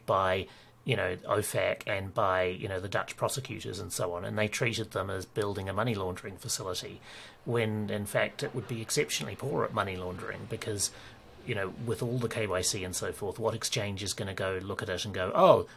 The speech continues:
we can't see where the money came from. That's fine then," you know, <laughs> problem solved. Um,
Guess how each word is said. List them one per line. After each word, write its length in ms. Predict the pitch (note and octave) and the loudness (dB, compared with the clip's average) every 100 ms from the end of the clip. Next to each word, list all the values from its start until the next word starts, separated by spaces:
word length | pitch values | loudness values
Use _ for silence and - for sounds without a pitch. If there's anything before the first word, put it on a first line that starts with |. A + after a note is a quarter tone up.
| - | -6
we 100 | C3 | -2
can't 220 | B2+ C3 | 2 2
see 120 | - | 0
where 140 | A#2+ A#2 | 0 0
the 60 | |
money 220 | A#2+ C3 | 2 2
came 220 | C3 G#2+ G#2 | 0 -2 -4
from. 260 | G#2+ F#2+ | -2 -2
That's 220 | G2 B2+ | -2 -2
fine 300 | - C#3 C#3+ | 0 0 0
then," 220 | G2 F2 - - | -2 -6 -12 -6
you 100 | C3 | -2
know, 220 | G2+ G#2 - - - | 2 0 -2 -6 -8
<laughs> 240 | - - | -10 -6
problem 400 | - C3 C3 A#2 | 4 6 6 4
solved. 560 | - E3+ A2 F2 F2+ - - - - - - | 6 8 8 6 -2 -8 -12 -16 -14 -16 8
Um, 500 | B2+ B2+ A#2+ A#2+ B2 | 12 12 12 10 4